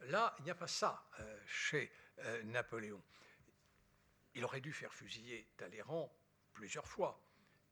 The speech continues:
Il aurait dû faire pendre Fouché plusieurs fois. Ils le trahissent.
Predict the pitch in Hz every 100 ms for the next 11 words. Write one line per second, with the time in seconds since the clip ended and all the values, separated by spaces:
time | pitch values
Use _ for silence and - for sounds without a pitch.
0 | - 104 104 104 110 123 - - 147 113
1 | - - - - 104 - 165 - - -
2 | - - - 180 - 202 143 - - -
3 | 104 107 - - 208 180 - -